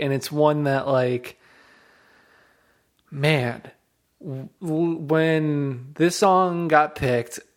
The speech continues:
and I went and listened to it, I'm like, I, there's just nothing but good things to say about this. Everything about it is great. And I think the only thing that's, I, I think the thing that's super interesting to me is the fact that there is the version on the One Man Army split, which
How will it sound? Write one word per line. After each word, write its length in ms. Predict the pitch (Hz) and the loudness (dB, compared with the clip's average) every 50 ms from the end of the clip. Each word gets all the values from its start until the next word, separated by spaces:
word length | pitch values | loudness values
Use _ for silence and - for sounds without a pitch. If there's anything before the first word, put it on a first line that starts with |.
| _ _ | _ _
and 140 | 147 135 127 | -4 -2 0
I 160 | 123 123 127 | 0 0 2
went 240 | 123 123 135 139 139 | 2 2 2 0 0
and 80 | 131 123 | 0 0
listened 280 | 123 127 - - 143 131 | -2 -2 -2 -4 -8 -8
to 100 | - 147 | -6 -6
it, 60 | 143 | -6
I'm 100 | 131 123 | -4 -4
like, 220 | 123 123 123 - - _ | -6 -6 -8 -10 -6 _
I, 220 | 151 156 175 180 202 | 0 0 0 0 -4
there's 360 | 156 147 180 180 175 165 165 | -2 0 0 0 0 -2 -2
just 200 | 185 190 160 - | -2 -2 -2 -2
nothing 580 | 160 151 147 151 156 151 - - 165 151 143 131 | -2 0 2 2 0 0 0 -2 -2 -2 0 0
but 200 | 131 123 - - | 0 0 0 0
good 220 | 127 120 110 - | -2 -2 -2 -2
things 260 | - 127 120 110 - | -4 -6 -6 -6 -8
to 80 | - 127 | -10 -10
say 200 | - - 120 117 | -10 -8 -8 -8
about 260 | 117 - - - - | -8 -8 -8 -8 -8
this. 200 | - 127 127 - - _ - | -10 -10 -10 -10 -14 _ 0
Everything 440 | 165 156 151 165 170 165 170 165 151 | 0 2 2 2 2 2 2 0 2
about 280 | 135 135 127 127 120 | 2 4 2 2 0
it 40 | 123 | -2
is 100 | 123 113 | -4 -4
great. 300 | 117 - 131 120 123 - - | -4 -4 -4 -2 -2 -4 -4
And 100 | 143 131 | -4 -4
I 100 | 131 131 | -4 -4
think 280 | - - 180 165 - | -4 -4 -6 -6 -4
the 140 | - 170 147 | -6 -8 -6
only 400 | - 160 170 175 185 196 208 202 | -4 -2 -2 -2 0 2 0 0
thing 260 | - - - 185 170 | 0 0 -2 -2 0
that's, 340 | 156 143 - - - - - - _ _ _ _ _ _ _ _ _ _ _ _ _ _ _ _ _ _ - - | -2 -2 -4 -6 -12 -14 -14 -18 _ _ _ _ _ _ _ _ _ _ _ _ _ _ _ _ _ _ -2 0
I, 100 | 170 180 | 0 2
I 140 | 190 170 | 2 0
think 160 | 160 202 208 208 | 0 0 -2 -2
the 80 | 214 | -4
thing 160 | - - 180 | -8 -6 -6
that's 200 | 165 139 - - | -6 -4 -6 -6
super 420 | - - - 170 170 160 165 180 147 | -8 -6 -2 -2 -2 0 0 0 0
interesting 440 | 139 135 131 - 160 - - 175 165 | 0 -4 -4 -6 -8 -6 -6 -4 -2
to 40 | 165 | -2
me 140 | 165 175 165 | 0 -2 -2
is 100 | 147 139 | -2 -4
the 80 | 135 | -6
fact 280 | - - 131 123 123 - | -4 0 0 0 0 -2
that 140 | 135 120 - | -6 -6 -4
there 120 | 131 131 | -4 -4
is 220 | 131 135 127 123 131 | -2 -2 -4 -4 -4
the 100 | 135 123 | -4 -4
version 320 | 120 131 127 123 117 127 123 | -2 -2 -2 0 -2 -2 -4
on 100 | 120 120 | -2 -2
the 60 | 120 | -4
One 180 | 117 117 120 | -4 -4 -4
Man 160 | 123 123 120 117 | -2 -4 -4 -4
Army 260 | 117 117 123 131 139 | -4 -4 -4 -4 -4
split, 340 | - - - 160 156 147 - | -6 -4 -2 0 0 0 0
which 320 | 147 135 123 - - - | -2 -4 -4 -6 -8 -14